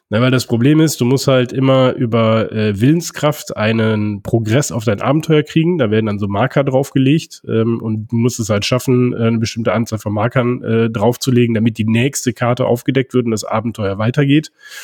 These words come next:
Hast dann natürlich auch ein paar Leute, gegen die du kämpfen musst und da ist Kampfkraft halt ganz wichtig und die Zwerge können halt gut kämpfen. Haben's nicht so mit der Willenskraft, wobei ich das eigentlich auch nicht verstehen kann. Also eigentlich sind Zwerge total willensstark, aber naja. Äh, äh,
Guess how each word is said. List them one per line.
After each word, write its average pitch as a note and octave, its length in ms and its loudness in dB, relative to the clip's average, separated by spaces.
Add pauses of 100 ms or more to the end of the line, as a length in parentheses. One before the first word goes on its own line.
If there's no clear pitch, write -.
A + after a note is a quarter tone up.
(480)
Hast B2 200 -2
dann C3+ 120 2
natürlich C3 340 0
auch A#2 100 2
ein A#2+ 60 0
paar A#2 100 2
Leute, A#2+ 240 2
gegen A2+ 180 0
die A2 100 0
du A2 80 0
kämpfen D3+ 360 0
musst D#3 300 2
und A2+ 80 0
da G#2+ 80 2
ist G#2+ 140 -4
Kampfkraft - 500 -4
halt C3+ 120 -2
ganz B2+ 220 -4
wichtig C3 360 -2
und A#2+ 100 -2
die A2+ 100 -4
Zwerge A2+ 380 0
können A#2 220 0
halt G#2+ 120 -2
gut G#2+ 160 -2
kämpfen. C#3+ 460 0 (1600)
Haben's A#2+ 360 0
nicht C3+ 180 2
so D3 120 2
mit C3 160 2
der A#2+ 160 2
Willenskraft, A#2 720 0
wobei G2+ 200 0
ich G2 80 -4
das F#2+ 120 -4
eigentlich F#2+ 220 -2
auch F#2+ 40 0
nicht G2 100 -2
verstehen G#2 340 -2
kann. F2+ 200 -4
Also F2 140 -4
eigentlich F2 240 -8
sind F2 240 -14
Zwerge F#2+ 300 -8 (160)
total F#2 220 -2
willensstark, - 560 -6
aber - 180 -8
naja. A2+ 280 0 (480)
Äh, - 140 2 (800)
äh, B2 300 4